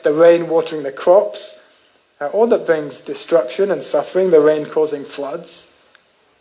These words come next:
uh, so in both the good times and the bad times of our lives,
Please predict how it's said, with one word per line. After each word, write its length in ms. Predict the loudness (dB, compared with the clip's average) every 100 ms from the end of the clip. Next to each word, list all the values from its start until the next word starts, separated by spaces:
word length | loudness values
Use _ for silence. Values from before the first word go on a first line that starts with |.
| _ _ -6
uh, 120 | -6
so 240 | 2 6 6
in 80 |
both 200 | 6 4
the 100 | 4
good 240 | -2 -2 -2
times 300 | -2 -4 -6
and 280 | -6 -4 -4
the 60 |
bad 320 | -2 0 0
times 240 | 0 -6 -2
of 180 | 0 2
our 140 | 0
lives, 760 | -2 -8 -10 -16 -20 -20 -20